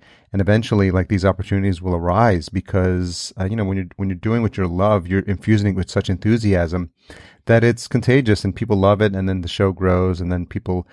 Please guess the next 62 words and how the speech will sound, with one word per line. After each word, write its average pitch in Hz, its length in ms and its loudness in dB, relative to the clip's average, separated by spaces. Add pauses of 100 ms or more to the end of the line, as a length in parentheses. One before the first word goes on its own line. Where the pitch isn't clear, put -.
(300)
uh, 92 120 2
become 98 280 0
aware 90 320 2
of 80 100 -4
it. 85 160 -8
So, 85 320 0 (540)
uh, 85 300 -6 (640)
stick - 260 -2
with 117 100 2
it. 113 180 2
<laughs> - 20 4
Have 95 500 2
faith 98 380 0 (300)
that - 100 -10
things 101 180 2
are - 20 -2
gonna 101 140 0
turn 95 160 -2
around 92 260 4
if 87 80 -6
you're 92 80 -2
just 85 200 -6
getting 85 180 -2
started. 87 460 0 (260)
And 98 100 -2
if - 60 -2
you've 104 80 2
been 90 60 -2
doing 98 180 2
this 87 120 -2
for - 100 -6
a 87 40 -2
while, 87 220 0
then 85 160 0
you 85 60 -2
definitely 85 420 -2
know 82 300 -2 (400)
what 85 320 0
I'm 85 180 -4
talking 90 400 -2
about. 80 380 -6 (600)
This 143 220 -2
week, 110 300 0
we 104 100 0
have 101 80 0
the 90 60 -6
pleasure 98 260 0
of 90 60 -4
speaking 92 340 -6
with 90 280 -4
Charles 90 380 0
Beckwith. 101 600 -2
He's 107 160 -2
the 107 80 2
host 110 240 0
of 87 100 -4
American 101 340 0
Fashion, 113 540 0
Fashion 95 380 0
is 85 80 -2
Your 87 100 -4
Business, 117 480 -2